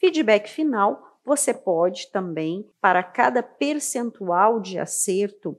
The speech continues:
que você julgar relevante, deixar um feedback geral para o estudante. E aí você pode adicionar mais campos aqui. Ou seja, se o aluno acertou cem por cento, um feedback parabenizando,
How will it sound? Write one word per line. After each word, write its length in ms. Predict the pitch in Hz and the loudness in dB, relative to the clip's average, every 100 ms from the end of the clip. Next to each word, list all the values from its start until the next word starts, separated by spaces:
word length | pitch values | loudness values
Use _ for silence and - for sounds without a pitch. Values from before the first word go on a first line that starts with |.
| _ | _
que 140 | - 165 | -4 -2
você 360 | 175 175 175 | -2 -4 -4
julgar 420 | 175 185 170 165 | -4 -6 -2 -2
relevante, 960 | 170 208 240 240 190 196 208 214 - _ | 0 -2 0 -2 -2 -4 -4 -8 -14 _
deixar 400 | 294 294 - 208 | -4 -2 2 2
um 60 | 214 | 2
feedback 720 | 220 233 240 190 175 170 - _ | -2 -10 -4 -2 -2 -4 -18 _
geral 600 | - 247 226 170 180 180 - | -4 0 4 4 2 -2 0
para 420 | 170 175 190 - | 2 2 -2 -4
o 100 | 202 | -4
estudante. 720 | 202 - 254 202 135 143 - - | -4 -6 -4 -2 -2 -4 -10 -6
E 140 | 226 | -2
aí 140 | 196 | -2
você 200 | 170 - | -2 -8
pode 300 | 220 196 196 | -6 -4 -2
adicionar 800 | 202 208 - 254 240 185 165 214 - _ - | -4 -6 -8 -6 -4 -2 -2 -4 -8 _ -4
mais 340 | 170 196 - | -2 0 -2
campos 560 | - 190 170 180 202 202 | -2 0 0 -2 -4 -4
aqui. 480 | 233 - 165 139 _ | -6 -6 -6 -6 _
Ou 160 | 190 196 | -8 -6
seja, 440 | - 160 147 151 - _ | -2 -2 -2 -6 -10 _
se 160 | - 302 | -10 -2
o 100 | 247 | 2
aluno 440 | 190 214 220 208 | 2 0 -4 -6
acertou 500 | 190 - 170 - 185 | -10 -8 -8 -6 -6
cem 400 | - - - 262 | -6 -10 -6 -6
por 140 | 247 185 | -4 -8
cento, 640 | - 226 226 214 170 147 _ _ | -4 -2 -2 -4 -8 -10 _ _
um 80 | 190 | -6
feedback 580 | - 180 175 175 175 - | -4 -6 0 0 0 -2
parabenizando, 1000 | 175 165 160 151 151 190 202 202 190 | -2 -2 -2 -4 -2 -2 0 -2 -2